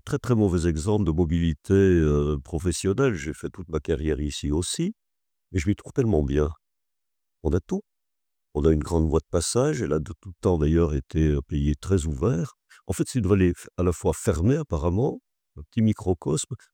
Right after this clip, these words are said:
mais extrêmement ouvert. Hein, c'est vraiment la, la grande voie de passage, déjà est-ouest, mais également quand on regarde les influences nord-sud,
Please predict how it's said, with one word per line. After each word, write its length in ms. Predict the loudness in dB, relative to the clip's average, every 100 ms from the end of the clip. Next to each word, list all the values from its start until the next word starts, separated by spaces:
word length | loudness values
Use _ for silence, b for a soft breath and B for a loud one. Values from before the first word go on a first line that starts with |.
| 2
mais 100 | 2
extrêmement 420 | 2 2 4 4
ouvert. 540 | 4 2 0 -2 -6 _ _ _ _ _ _ _ -4
Hein, 60 | -2
c'est 220 | 0 0
vraiment 380 | 0 2 2 2
la, 120 | 0 0
la 160 | -2
grande 260 | -2 0 2
voie 120 | 2
de 60 | 0
passage, 360 | -2 0 0 2
déjà 400 | 2 2 2 0
est-ouest, 640 | -2 -4 -4 0 0 0 -8 b b
mais 100 | 2
également 420 | 4 6 4 4 2
quand 200 | 0 -2
on 80 | -2
regarde 260 | 0 0
les 160 | 0 2
influences 680 | 0 -2 0 2 2 0 0
nord-sud, 640 | 0 0 -4 -4 -4 -4